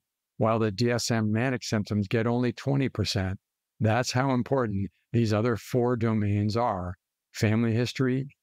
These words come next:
age of onset, course of illness, and response to treatment.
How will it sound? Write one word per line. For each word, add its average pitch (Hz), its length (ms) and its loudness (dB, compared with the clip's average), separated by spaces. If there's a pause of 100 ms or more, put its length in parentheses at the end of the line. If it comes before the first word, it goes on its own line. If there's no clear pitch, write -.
(120)
age 113 280 2
of 110 100 0
onset, 117 540 0 (420)
course 120 300 2
of 117 100 0
illness, 110 520 0 (260)
and 98 120 4
response 107 600 0
to 107 120 0
treatment. 95 480 0